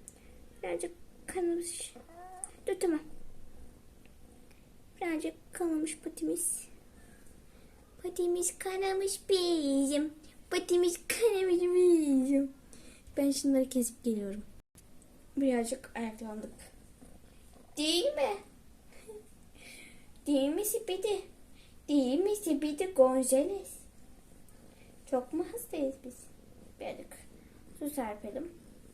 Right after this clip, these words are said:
üstümüze. Hep öyledir ama kameraya gözükmüyor.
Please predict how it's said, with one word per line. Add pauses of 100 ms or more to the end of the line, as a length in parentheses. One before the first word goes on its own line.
(300)
üstümüze. (760)
Hep
öyledir
ama
kameraya
gözükmüyor.